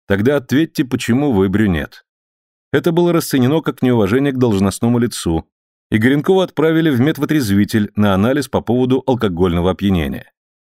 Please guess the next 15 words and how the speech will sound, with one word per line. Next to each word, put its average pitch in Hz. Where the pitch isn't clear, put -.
После 131
того, 117
как 113
его 117
привезли 104
из 87
вытрезвителя 95
с 85
заключением, 101
что 101
следов 110
алкоголя 104
в 87
организме 87
нет, 135